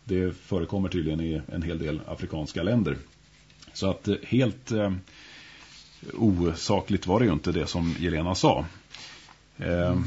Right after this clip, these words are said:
och sen, eh, om det nu skulle behövas fler källhänvisningar eller så innan man går ut med det öppet så är det klart att visst, det kan man ju skaffa sig. Men, eh, det här var ju som sagt ett möte mellan skål och vägg och det var ingen direkt lögn hon kom med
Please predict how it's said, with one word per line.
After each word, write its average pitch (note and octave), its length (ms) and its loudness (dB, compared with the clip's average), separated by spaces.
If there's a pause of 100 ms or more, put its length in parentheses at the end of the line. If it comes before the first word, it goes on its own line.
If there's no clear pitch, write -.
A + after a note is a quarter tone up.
(120)
och F#2+ 280 0
sen, G#2 280 2
eh, G2+ 180 4 (440)
om G#2 140 4
det G2+ 80 6
nu G2 140 6
skulle F#2+ 460 4
behövas F#2 800 0
fler G#2+ 380 2
källhänvisningar F#2+ 840 2
eller F2+ 120 0
så E2+ 300 0
innan F2+ 240 0
man F2+ 140 2
går F#2 160 6
ut G#2 180 2
med F2+ 140 4
det F#2+ 80 4
öppet - 360 2
så F#2+ 140 2
är F2 40 4
det F2 60 2
klart E2+ 260 0
att - 200 -4
visst, - 260 2
det F#2+ 80 0
kan A#2+ 160 4
man B2 120 6
ju G#2+ 300 2
skaffa F2+ 320 0
sig. C#2 200 0
Men, F2 260 2
eh, F#2 60 2
det F2+ 160 0
här A2 120 2
var A2 80 0
ju F#2 60 0
som G#2 120 -2
sagt F2+ 240 -2
ett - 80 -4
möte F#2+ 300 -2
mellan F2+ 200 0
skål - 240 -4
och D#2+ 160 -2
vägg E2 220 0
och D#2 140 -4
det F#2 80 -2
var F2 120 -2
ingen F2 300 0
direkt - 420 -6
lögn D#2 360 0
hon D2 240 -4
kom A2+ 220 -2
med B1 160 -2